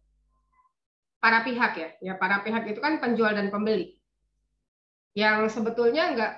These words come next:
sudah nggak relevan la-, sudah tidak relevan lagi kalau subjek hukum dagang itu cuma penjual dan pembeli, karena sudah berkembang demikian pesat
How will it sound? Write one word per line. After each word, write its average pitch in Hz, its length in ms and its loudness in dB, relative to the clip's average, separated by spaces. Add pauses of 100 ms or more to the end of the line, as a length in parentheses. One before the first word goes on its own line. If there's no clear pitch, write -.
sudah 220 280 -4
nggak 214 280 -2
relevan 208 320 -4
la-, 190 240 -4
sudah 208 240 -4
tidak 196 280 -4
relevan 196 360 -4
lagi 220 320 0
kalau 180 320 -4 (640)
subjek 214 400 2
hukum 202 240 2
dagang 190 320 2
itu 190 160 0
cuma 185 320 -2
penjual 190 320 0
dan 180 160 -2
pembeli, 196 400 2
karena 208 400 -2
sudah 190 480 -4
berkembang 214 720 0
demikian 185 480 -4
pesat 175 560 0